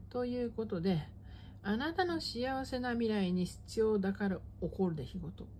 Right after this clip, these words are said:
という部分を今回は、え、頭の隅に置いて、嫌なことが来た時、ね、「あ、でもこれ必要なんだよね」って、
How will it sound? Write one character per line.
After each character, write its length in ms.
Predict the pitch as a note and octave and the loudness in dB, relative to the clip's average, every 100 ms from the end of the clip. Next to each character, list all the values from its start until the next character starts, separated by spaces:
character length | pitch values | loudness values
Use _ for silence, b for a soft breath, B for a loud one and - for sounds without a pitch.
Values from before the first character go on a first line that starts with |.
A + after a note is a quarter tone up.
| - - | -16 -12
と 180 | - D#4+ | -2 2
い 160 | E4 | 4
う 180 | E4 E4+ | 4 4
部 140 | E4 E4+ | 2 2
分 320 | E4+ D#4+ D4+ | 0 -2 -2
を 80 | C4+ | -6
今 380 | - A#3+ A#3 | -2 0 0
回 280 | G3+ F3 D#3 | -2 -2 -2
は、 420 | D#3+ A3 F#3 C#3 - B B B B B | 0 0 0 -2 -8 B B B B B
え、 100 | F3 - | -10 -8
頭 440 | E3 E3 E3 D#3+ D#3 | -6 -2 0 0 0
の 120 | D3+ | -2
隅 320 | - E3 D#3 | -2 0 2
に 220 | D#3 F#3 - | 2 0 0
置 160 | G#3 A#3+ | -2 -2
い 80 | |
て、 560 | A#3 - C4+ B3+ F3 D3 - B B B | -4 -4 -2 0 0 -2 -10 B B B
嫌 260 | A3 B3+ G4 | -2 0 2
な 160 | A4 | 2
こ 120 | - F#3 | 2 0
と 140 | F#3+ | 0
が 140 | G3+ | 0
来 120 | D3+ - | -2 -4
た 120 | A#3+ | -4
時、 280 | F#3+ - - - - | -4 -6 -10 -10 -4
ね、 120 | F#3 - - - B B B B | -4 -4 -14 -16 B B B B
「あ、 140 | F#3+ G3+ | -2 0
で 140 | C4+ | 0
も 100 | D4+ | -2
こ 180 | - B3 | -4 -4
れ 120 | C4+ | -4
必 280 | - - B3+ | -4 -8 -4
要 180 | C4 C4 | -2 -2
な 160 | C4+ | -4
ん 80 | C4 | -2
だ 100 | F#3+ | -2
よ 120 | D#3 | -2
ね」 120 | D#3 F#3 | -2 -4
っ 20 | |
て、 200 | - | -6